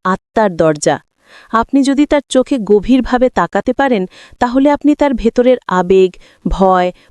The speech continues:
ভালোবাসা সব দেখতে পাবেন। চোখে চোখ রাখা মানে,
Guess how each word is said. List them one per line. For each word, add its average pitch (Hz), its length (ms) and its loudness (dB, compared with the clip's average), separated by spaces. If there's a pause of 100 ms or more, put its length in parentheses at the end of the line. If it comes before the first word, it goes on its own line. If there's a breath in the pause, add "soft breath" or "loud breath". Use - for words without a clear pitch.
ভালোবাসা 180 720 -2 (220 soft breath)
সব 311 280 -2
দেখতে 170 340 -2
পাবেন। 151 320 0 (540 soft breath)
চোখে 226 320 0
চোখ 262 300 0
রাখা 254 240 -2
মানে, 269 260 2